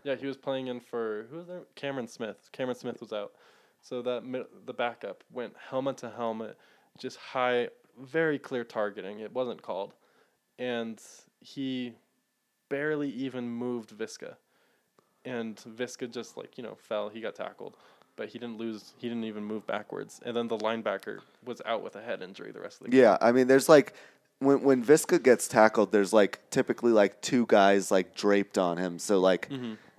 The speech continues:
Speaker 2: yeah, I, I do, I, I do have legit concerns about him staying healthy for a full season.
Speaker 1: Yeah, you can't give him seventeen touches a game.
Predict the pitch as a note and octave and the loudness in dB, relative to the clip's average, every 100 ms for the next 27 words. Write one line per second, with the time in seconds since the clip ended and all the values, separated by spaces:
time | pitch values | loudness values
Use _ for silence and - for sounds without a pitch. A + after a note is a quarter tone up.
0 | _ A#2+ G2+ F#2 - C3 C#3+ D3 D#3 E3+ | _ 6 6 4 4 6 8 8 8 8
1 | F3 E3+ - - - B2+ A#2+ C3+ D#3+ D3 | 8 4 -14 -4 6 8 8 8 6 8
2 | B2+ G#2+ A2 - A#2+ - G2+ - G2+ G#2 | 6 6 2 6 4 4 -4 0 0 0
3 | G2+ G2+ G2 F#2+ A2 G2+ - G2+ G2 F2 | 2 4 4 2 -4 -2 0 0 0 0
4 | F2+ F2 G#2 F#2 F#2 F2 - F#2+ E2+ G2+ | 0 0 -4 -2 -2 -2 -2 -2 -2 -2
5 | F#2 G#2 B2 A#2+ - D#3 B2 G#2+ G2+ - | 0 0 -2 -6 -8 -8 -6 -8 -10 -10
6 | G#2+ A2+ A2+ G#2+ G#2 G#2+ G#2 - - F#2 | -10 -10 -16 -16 -14 -16 -16 -18 -20 -20
7 | - | -20